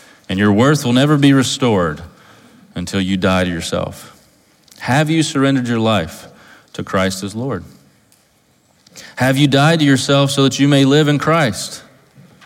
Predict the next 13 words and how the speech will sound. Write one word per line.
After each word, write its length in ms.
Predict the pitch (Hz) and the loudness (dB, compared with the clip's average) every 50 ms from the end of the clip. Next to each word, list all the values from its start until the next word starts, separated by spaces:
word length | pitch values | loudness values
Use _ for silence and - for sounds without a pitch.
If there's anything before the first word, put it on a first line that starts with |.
| - - _ _ _ - - - - - - - - _ _ _ _ _ _ _ _ _ _ _ _ _ _ - - | -20 -20 _ _ _ -20 -20 -20 -20 -20 -20 -20 -20 _ _ _ _ _ _ _ _ _ _ _ _ _ _ -16 -8
How 240 | - - 156 170 180 | -4 -2 0 0 0
can 160 | - 170 156 | 0 0 0
you 80 | 151 151 | 2 2
be 120 | 143 135 | 4 2
sure? 480 | 127 - - 151 165 156 117 82 - - - - - _ _ _ _ _ _ _ _ _ _ _ _ _ _ _ _ _ _ _ _ _ _ _ _ _ _ _ _ _ _ _ - | 2 0 0 -2 0 0 0 -2 -4 -10 -16 -20 -20 _ _ _ _ _ _ _ _ _ _ _ _ _ _ _ _ _ _ _ _ _ _ _ _ _ _ _ _ _ _ _ -6
That's 160 | - 117 - | -4 -2 0
the 120 | 139 143 | 2 2
other 140 | 151 156 147 | 4 4 2
question. 540 | 143 - 131 123 113 - - - 85 80 80 87 - - _ _ _ _ | 2 0 0 -2 -2 -2 -6 -8 -10 -10 -12 -16 -20 -20 _ _ _ _
I 80 | - 104 | -10 -6
think 240 | - 143 180 180 - | -2 -2 -2 0 0
I 120 | 113 104 | 0 0
have. 340 | 95 95 113 139 156 147 | 0 0 0 -2 -4 -6